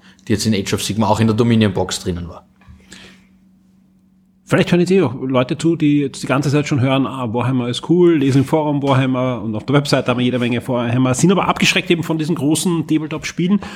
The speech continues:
Speaker 2: und sagen sich, hey, da gibt's wenige Figuren und das ist Brettspielmäßig.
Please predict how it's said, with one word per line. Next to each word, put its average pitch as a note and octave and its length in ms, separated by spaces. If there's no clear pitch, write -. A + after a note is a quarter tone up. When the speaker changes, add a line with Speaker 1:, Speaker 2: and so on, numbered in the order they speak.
Speaker 2:
und C#3 60
sagen D#3+ 180
sich, E3 260
hey, G#3 180
da A#2+ 80
gibt's - 240
wenige F#3+ 300
Figuren F#3 500
und D3+ 160
das D3 140
ist - 80
Brettspielmäßig. - 1400